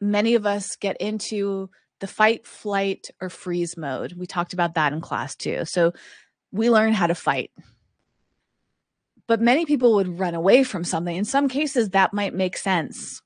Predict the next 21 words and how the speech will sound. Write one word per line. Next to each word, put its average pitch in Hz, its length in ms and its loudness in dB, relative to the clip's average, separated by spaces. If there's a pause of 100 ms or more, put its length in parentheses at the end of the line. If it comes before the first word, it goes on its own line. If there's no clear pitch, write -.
(140)
In 214 180 -2
my 214 300 4
case 262 520 -2
of 214 200 4
abuse, 233 520 -2 (600)
wasn't 196 340 2
an 185 80 0
option. 165 540 -4 (200)
I 214 140 2
tried 202 520 -2
to 170 460 -2 (260)
back 185 300 4
away. 160 440 0 (840)
Now, 208 320 0
what 220 120 4
I 190 100 2
learned 185 520 -4
in 180 420 -8 (120)
my 175 160 -4
class 151 680 -4 (100)
is 180 640 0